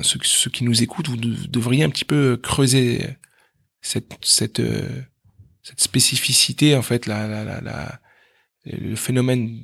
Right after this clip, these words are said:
d'être un transclasse. Vous allez voir que cette, même cette notion d'ascenseur social,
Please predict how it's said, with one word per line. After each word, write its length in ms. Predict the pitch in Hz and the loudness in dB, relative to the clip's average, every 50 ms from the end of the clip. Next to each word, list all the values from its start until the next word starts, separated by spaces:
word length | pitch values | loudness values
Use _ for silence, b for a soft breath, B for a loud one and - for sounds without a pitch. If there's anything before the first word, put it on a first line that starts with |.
| 123 127 - | -14 -8 -4
d'être 300 | 117 117 - - - 117 | -4 -4 -4 -4 -6 -6
un 180 | 117 113 110 107 - | -4 -6 -6 -8 -6
transclasse. 840 | - - 85 - 135 - - - - 139 151 170 - - - - - _ _ - | -4 -2 0 2 2 2 2 2 2 2 2 2 0 0 -4 -4 -10 _ _ -16
Vous 200 | - 120 120 120 | -12 -8 -4 -2
allez 140 | 117 120 120 | 0 2 2
voir 240 | 120 143 147 139 - | 2 2 0 0 -2
que 180 | - 120 117 113 | -6 -4 0 0
cette, 240 | - - 143 - | 0 0 -2 -4
même 140 | - 160 156 | -2 -2 0
cette 400 | - - - - - - 127 - | 0 0 0 -2 -2 -2 -4 -4
notion 320 | 139 135 131 - - 110 120 | -2 -2 -2 -2 -2 -2 -2
d'ascenseur 540 | 123 131 - - 139 123 - - 120 - | 0 0 0 0 0 0 0 0 2 0
social, 540 | - - 135 - - 139 139 143 143 113 107 | 0 2 2 0 2 2 2 2 0 -2 -4